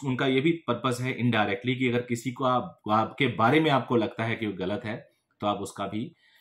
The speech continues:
इन्फॉर्मेशन दे सकते हो। पर्पस है to make it more and more transparent in the larger interest of the student। So I hope, अ, ये वीडियो, क्विक वीडियो आपको हेल्प करेगा और आप वो देख के अपने, अपने मेरिट को वेरीफाई कर लेंगे। अभी मैंने मेरिट की एनालिसिस नहीं की है,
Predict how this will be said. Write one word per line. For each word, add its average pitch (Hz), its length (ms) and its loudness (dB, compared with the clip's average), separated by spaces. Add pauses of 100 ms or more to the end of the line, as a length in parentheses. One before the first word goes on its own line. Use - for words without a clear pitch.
(140)
इन्फॉर्मेशन 101 520 -4
दे 90 120 -2
सकते - 300 -8
हो। 147 120 -4
पर्पस 104 440 -6
है 123 240 -8
to 120 60 -4
make 101 160 -6
it 131 200 -10 (500)
more 135 260 4
and 113 180 0
more 101 280 -2 (120)
transparent 82 600 -8 (680)
in 110 100 -2
the 101 120 -2
larger 117 460 2
interest 113 380 -2
of 95 120 -8
the 90 120 -4
student। 117 380 -4 (480)
So 107 180 2
I 107 40 -2
hope, 139 180 -2 (420)
अ, 95 260 -2
ये 98 200 4
वीडियो, 120 300 4
क्विक 185 400 0
वीडियो 120 260 4
आपको 98 240 -2
हेल्प 92 300 -6
करेगा 110 520 -4 (300)
और 95 240 -8
आप 104 300 0
वो 98 140 -4
देख 95 400 -4
के 139 120 -4
अपने, 107 380 -10
अपने 95 240 -8
मेरिट 90 300 -6
को 95 160 -4
वेरीफाई 123 440 2
कर 131 140 -2
लेंगे। 127 280 0
अभी 139 160 0
मैंने 135 200 -2
मेरिट 107 320 -2
की 113 80 -2
एनालिसिस 95 420 -6
नहीं 107 160 -2
की 107 140 -8
है, 120 280 -10